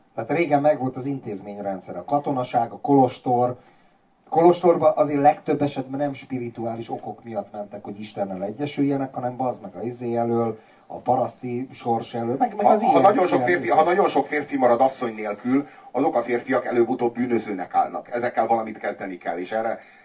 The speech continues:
Speaker 2: hát erről szól a Vörös és Fekete. Tehát ugye, vagy az egyház, vagy a, vagy a hadsereg.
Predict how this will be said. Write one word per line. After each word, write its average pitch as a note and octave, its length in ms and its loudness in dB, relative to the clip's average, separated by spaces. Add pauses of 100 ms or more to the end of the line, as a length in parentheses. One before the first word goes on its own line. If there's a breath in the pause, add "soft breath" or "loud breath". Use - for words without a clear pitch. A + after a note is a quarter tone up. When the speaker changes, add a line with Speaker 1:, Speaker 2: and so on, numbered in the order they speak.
Speaker 2:
hát - 220 0
erről D3 220 6
szól C#3 200 0
a B2 60 4
Vörös A#2+ 260 2
és A#2 160 -8
Fekete. G#2 460 -6 (200)
Tehát - 160 -12
ugye, G#2 220 -8 (200 soft breath)
vagy A#2+ 200 2
az B2+ 120 4
egyház, C3+ 560 6 (220)
vagy F#2 180 -8
a, E2+ 160 -6
vagy F#2+ 160 -4
a E2+ 60 -8
hadsereg. - 460 -12